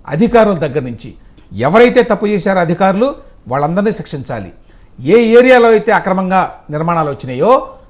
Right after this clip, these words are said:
ఆ ఏరియాలో గత ఇరవై సంవత్సరాలుగా, ముప్పై సంవత్సరాలుగా ఎవరు పనిచేశారు, ఎలా పనిచేశారు, ఎలా అనుమతి ఇచ్చారు,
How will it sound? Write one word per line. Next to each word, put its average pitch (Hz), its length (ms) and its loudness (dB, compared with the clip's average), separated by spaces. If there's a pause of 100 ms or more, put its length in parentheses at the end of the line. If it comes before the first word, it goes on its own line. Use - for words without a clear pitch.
ఆ 139 120 -4
ఏరియాలో 180 560 0 (120)
గత 170 100 -6
ఇరవై 190 280 2
సంవత్సరాలుగా, 190 600 -2
ముప్పై 196 340 0
సంవత్సరాలుగా 180 600 -4 (440)
ఎవరు 147 220 -4
పనిచేశారు, 123 760 -8 (720)
ఎలా 160 260 0
పనిచేశారు, 135 880 -6 (260)
ఎలా 170 200 0
అనుమతి 202 280 2
ఇచ్చారు, 139 460 -6